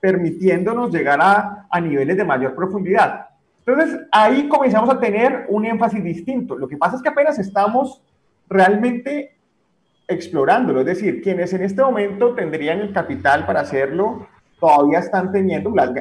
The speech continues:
las grandes empresas todavía están teniendo tomar, muchas están teniendo tomar estos caminos de narraciones multiplataforma. Entonces,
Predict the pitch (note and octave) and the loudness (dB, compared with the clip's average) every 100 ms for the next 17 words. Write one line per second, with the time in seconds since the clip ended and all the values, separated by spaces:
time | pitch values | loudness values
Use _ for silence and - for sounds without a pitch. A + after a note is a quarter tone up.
0 | - - C#3+ B2 B2 E3 F3+ C#3 D#3+ G#3+ | -10 -4 -2 -2 -4 -4 -6 -6 -6 -4
1 | G3 D3 E3 F#3+ F#3+ G3 F#3+ G3 G3 C#3 | 0 0 -2 -6 -4 -2 -2 -2 -4 -4
2 | C3 C3+ - F#3+ D4 - B2+ - A#2+ A#2+ | -2 -2 -4 -2 0 -2 -8 -8 -10 -8
3 | C#3+ C#3 C#3+ - A#2+ B2+ B2+ D#3+ B2 A#2+ | -6 -6 -6 -8 -8 -8 -10 -12 -8 -8
4 | A#2+ D3+ - _ _ _ _ D3+ C#3 C3 | -8 -10 -14 _ _ _ _ -4 -2 -2
5 | B2 C3+ B2+ F3 G3 - - B2 - - | -6 -8 -4 -2 -2 -4 -6 -8 -4 2
6 | B3+ - - - _ _ _ - F#3 G3 | 4 4 -2 -12 _ _ _ -4 -2 0
7 | F#3+ A#3+ B3+ - | 4 4 2 -2